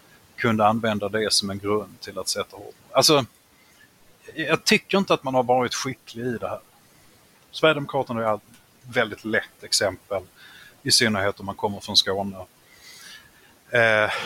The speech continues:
man gav dem extremt mycket uppmärksamhet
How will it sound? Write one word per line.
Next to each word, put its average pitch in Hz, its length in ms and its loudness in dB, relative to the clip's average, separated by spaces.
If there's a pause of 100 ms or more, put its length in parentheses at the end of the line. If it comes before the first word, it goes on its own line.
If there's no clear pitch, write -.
(100)
man 135 140 0
gav 139 160 2
dem 120 140 -2
extremt 139 1080 -2
mycket 117 560 -4
uppmärksamhet 117 1160 -2